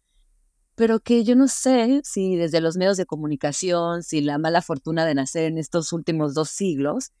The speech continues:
ha hecho que nos desplacemos a lugares del individualismo donde a veces también esa ceguera no nos permite ver a la persona de junto.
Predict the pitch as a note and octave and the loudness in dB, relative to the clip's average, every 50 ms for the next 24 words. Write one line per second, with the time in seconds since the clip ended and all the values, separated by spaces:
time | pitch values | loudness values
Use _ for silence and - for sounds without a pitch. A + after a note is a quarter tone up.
0 | _ _ _ _ - E3+ F3+ G3 G#3 F#3+ - A3 G#3+ G#3 - F#3+ F3 F3+ A3+ D4+ | _ _ _ _ -6 -2 0 0 0 0 -2 -4 -4 -2 -2 -2 0 0 -2 -4
1 | _ _ _ _ _ _ _ _ - D#3 D3+ D3+ D3 C#3 D#3 D3 - - D3 D3 | _ _ _ _ _ _ _ _ -6 -4 -2 -2 0 0 -2 -4 -4 -2 0 0
2 | C#3+ D3 - F#3+ F#3 G3+ G3+ - F#3 E3 D3 C#3+ D3 D#3 E3 F#3+ F3 F3 C#3+ C#3 | 0 0 0 -2 0 0 0 -2 0 -2 0 2 2 2 2 2 0 0 -2 -2
3 | C3 C3 C3+ B2+ C3+ C3+ C#3 C3+ C#3+ D#3+ F#3 D#3 F#3 G3 G#3 A3 F#3+ D#3 C#3 C3+ | -2 -2 -2 -2 0 0 2 2 2 2 0 -2 0 0 0 2 2 2 0 2
4 | B2+ C3+ C3 C3 C3+ D#3+ E3 - - F#3 - - C#3 C#3+ D#3 E3 F3+ F3 - F3+ | 0 0 -2 0 0 -2 -2 -2 -4 -8 -4 -2 0 0 0 0 -2 -2 -4 -6
5 | E3 - C#3 C3+ A#2+ C#3+ E3 E3+ D#3 - D#2 - - _ _ _ _ _ _ - | -6 -4 -4 -2 0 2 2 2 2 0 -4 -6 -8 _ _ _ _ _ _ -4
6 | - G3+ B3 A#3+ F#3 - - D3+ D3 D#3 C#3+ - D#3 C#3 C#3+ C#3+ C#3 C3+ B2+ - | 2 4 6 6 4 4 0 0 2 2 0 0 0 0 2 2 2 0 0 -2
7 | - A#2+ - - C#3+ B2 F2 - - - - G#2 - _ | -4 -6 -4 -4 -4 -4 -6 -6 -12 -12 -14 -14 -14 _